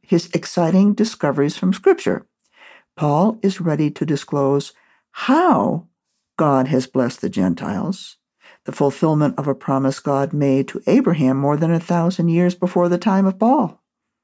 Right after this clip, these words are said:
And Paul has learned how God's promise of the Spirit is operating through faith in the Messiah. You know, we just take it for granted that we have the gift of the Holy Spirit,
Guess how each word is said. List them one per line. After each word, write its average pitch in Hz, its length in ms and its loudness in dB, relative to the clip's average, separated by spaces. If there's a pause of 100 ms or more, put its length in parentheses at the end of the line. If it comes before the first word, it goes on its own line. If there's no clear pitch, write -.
(960)
And 175 500 2 (280)
Paul 175 240 4
has 180 220 2
learned 165 360 0 (280)
how 226 840 0 (260)
God's 156 280 0
promise 156 440 0
of 143 80 -4
the 151 100 -2
Spirit 151 480 -2
is 156 240 -4
operating 170 680 -2 (540)
through 226 160 2
faith 139 300 0
in 147 100 0
the 156 60 0
Messiah. 220 540 0 (1600)
You 151 60 -4
know, 139 120 0
we 165 140 2
just 180 240 -2
take 147 200 -2
it 135 100 -2
for 135 100 -2
granted 160 500 2
that 143 160 -2
we 143 120 -4
have 120 260 -2
the 135 60 0
gift 131 240 0
of 123 80 -6
the 131 80 0
Holy 131 260 -2
Spirit, - 440 0